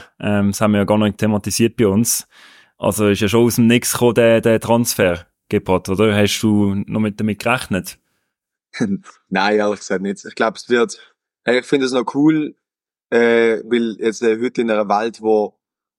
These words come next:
Speaker 2: mit dem Fabrizio Romano und all den, äh, Konsorten eh alles schon im Vorhinein bekannt ist, finde ich schon ein Zeichen für gute Arbeit, wenn so Sachen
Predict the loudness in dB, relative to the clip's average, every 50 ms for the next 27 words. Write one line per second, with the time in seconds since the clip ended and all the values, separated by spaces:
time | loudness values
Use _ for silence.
0 | _ _ _ _ -4 -2 -2 0 -2 -2 -2 -4 -2 0 0 -2 -2 0 0 0
1 | 2 2 0 2 0 2 2 0 0 -2 -4 -4 -4 -4 -6 -8 -10 -8 -4 0
2 | 0 0 0 0 0 0 0 0 0 -2 -2 -2 -2 -2 -2 -4 -2 -2 -2 -2
3 | -2 -6 -10 -10 -6 -4 -2 0 0 0 0 -2 -6 -4 -2 0 0 2 2 0
4 | 0 -2 -6 -14 -6 -2 0 0 2 0 0 0 -2 -2 -2 -6 -12 -12 -6 -6
5 | -6 -6 -6 -8 -10 -10 -10 -12 -18 _ _ _ _ _ _ _ _ _ -2 0
6 | 0 0 -2 -4 -2 -2 0 0 0 -2 -2 -4 -6 -8 -4 -4 -2 -2 -2 -6
7 | -10 -8 0 2 2 2 2 0 0 0 0 0 2 2 2 2 2 2 0 -2
8 | -6 -2 0 0 0 0 -2 -6 -8 -6 -4 -2 -2 -2 -2 -2 0 0 0